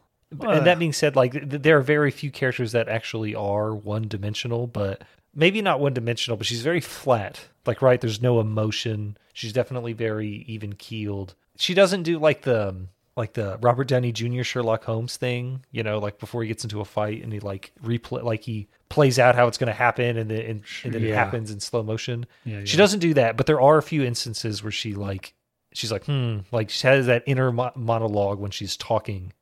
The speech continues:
Speaker 2: about, like, how, like, what she's gonna do, when, or how she's going to do it. I think it, it works pretty well. I think on brand, like, I don't think she smiles in the entire
Speaker 1: <laughs>
Speaker 2: pilot.
Speaker 1: It'd be weird if,
Speaker 2: So,
Speaker 1: if she did,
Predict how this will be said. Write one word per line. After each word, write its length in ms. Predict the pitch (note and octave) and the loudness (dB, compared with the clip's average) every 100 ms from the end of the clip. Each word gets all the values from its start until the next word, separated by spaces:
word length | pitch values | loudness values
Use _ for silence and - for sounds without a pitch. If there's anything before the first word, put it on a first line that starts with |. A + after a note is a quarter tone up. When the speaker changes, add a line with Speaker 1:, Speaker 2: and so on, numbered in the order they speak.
| _ | _
Speaker 2:
about, 260 | - G#2+ G#2+ | -8 -6 -4
like, 260 | G#2+ G2+ - _ | -6 -8 -14 _
how, 200 | - B2+ | 0 0
like, 240 | B2 A2+ - | 2 -2 0
what 200 | A#2 C3 | -2 0
she's 220 | - A2+ | -2 -2
gonna 180 | B2 A#2 | -2 -2
do, 540 | G2+ G#2+ G#2+ G#2 G#2 - _ | -2 -2 0 0 -2 -8 _
when, 260 | A2+ B2+ A#2+ - | 0 0 0 -4
or 300 | C3 A2+ A2 | -6 -4 -4
how 200 | A#2 A2+ | 2 2
she's 240 | A2 A#2 G#2+ | 2 -2 -6
going 160 | G#2+ | -6
to 60 | G2+ | -6
do 220 | F#2+ G#2 | -6 -6
it. 200 | G2+ G2 _ _ F3 | -6 -8 _ _ 2
I 60 | |
think 160 | G#3 C#4 | 2 2
it, 80 | G#3 | 0
it 180 | F3+ E3 | 0 2
works 260 | E3 - | 0 0
pretty 300 | - E3 C3 | -4 -4 -2
well. 460 | G#2+ A2+ A#2+ C3+ C#3+ _ | 0 4 4 2 -4 _
I 80 | - | -2
think 160 | C3+ D#3+ | 0 4
on 280 | C#3 D3+ C#3 | 6 6 4
brand, 500 | A2 B2 C#3+ F3 F#3+ | 2 2 4 2 2
like, 160 | B2 A2+ | 0 2
I 60 | A#2 | 0
don't 160 | D3 | 0
think 160 | - D3+ | -2 -4
she 140 | - | -4
smiles 800 | B2+ - A2+ C#3+ D#3 D3+ C#3+ - _ - | -6 -2 0 2 0 -2 -8 -12 _ -8
in 80 | A#2+ | 0
the 120 | C3+ | 0
entire 500 | A#2 C3 B2+ B2 A#2+ - E3+ - | 2 0 0 0 -2 -2 -6 -4
Speaker 1:
<laughs> 340 | E3 _ _ - | -8 _ _ 2
Speaker 2:
pilot. 300 | C3 C#3 A2+ | 4 6 4
Speaker 1:
It'd 80 | |
be 100 | D#3 | 6
weird 300 | C#3+ C#3+ D3 | 6 8 6
if, 120 | C#3 A#2 | 6 0
Speaker 2:
So, 200 | A#2+ G#2+ | -2 -2
Speaker 1:
if 140 | B2+ | -2
she 200 | - C3+ | -2 0
did, 340 | A#2+ A2+ G2+ | 2 2 0